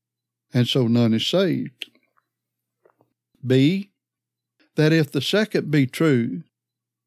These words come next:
then Christ in their stead suffered for all the sins of some men, that is, all the elect in the whole world, and this is the truth. C,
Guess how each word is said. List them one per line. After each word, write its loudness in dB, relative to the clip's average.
then 2
Christ -2
in 0
their 2
stead -2
suffered -2
for 0
all 2
the -4
sins 0
of 0
some 0
men, 0
that 2
is, -4
all 2
the 0
elect -2
in -2
the 0
whole 2
world, 0
and 0
this -2
is -6
the -10
truth. -4
C, 0